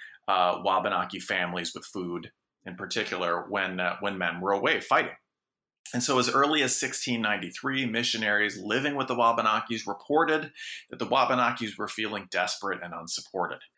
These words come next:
Um, the French naval power declined by the early eighteenth century, and this was directly relevant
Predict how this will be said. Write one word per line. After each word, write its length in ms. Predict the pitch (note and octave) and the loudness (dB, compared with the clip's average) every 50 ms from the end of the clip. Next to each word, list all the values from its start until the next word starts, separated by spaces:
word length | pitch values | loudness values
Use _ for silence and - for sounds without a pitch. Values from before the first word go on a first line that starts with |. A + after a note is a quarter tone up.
| _ _ _ _ _ - | _ _ _ _ _ 2
Um, 500 | A#2+ A#2 A#2 A#2 A#2 A#2+ A#2+ B2 A#2+ - | 4 4 6 6 6 6 4 2 -2 -4
the 100 | B2 C#3 | -2 -2
French 580 | B2+ - - - E3+ G3 A3 G#3 - - - - | -2 -2 0 4 4 4 4 4 2 0 0 0
naval 580 | C3+ B2+ C3 C#3 D3+ F#3 A3 A3+ F3 E3 D3 - | -2 -2 0 2 2 2 2 2 2 2 0 2
power 560 | - B2+ G#2 G2 G2 F#2+ F#2+ F#2+ F#2+ - - - | 2 2 4 4 4 4 4 2 0 -2 -2 -4
declined 840 | A2 - - - - B2+ B2+ C3 D3 C#3+ B2 G#2+ F#2 F2 E2+ E2 - | -4 -2 -2 -4 -2 2 2 4 6 6 4 4 2 -2 -4 -2 0
by 180 | G2+ F#2+ F#2+ | 0 2 2
the 180 | F2+ F#2 F#2 F2+ | 0 -2 -2 -2
early 340 | G2+ G2+ G#2 G#2 G2+ F#2+ F2+ | 0 0 0 0 0 -2 -2
eighteenth 380 | F#2 F#2 F#2 - G2 F#2 F2+ | -2 -4 -6 -8 -8 -8 -10
century, 480 | F2+ - G#2 F#2 F#2+ - - E2 F2 F2+ | -8 -6 -4 -4 -4 -4 -4 -4 -6 -6
and 140 | F#2 F#2+ G#2 | -6 -2 0
this 320 | A#2+ B2+ - - - - - | 0 2 2 0 -2 -2 -4
was 180 | A#2 A2 - | -4 -4 -2
directly 460 | - A#2 G#2+ B2+ D3 D3+ D3+ C#3 B2 | -2 0 2 4 4 4 2 0 -2
relevant 520 | A2+ G#2 G2+ F2 F2+ F#2 F2+ F2+ F2+ F2+ | 0 2 2 2 2 2 0 -2 -6 -6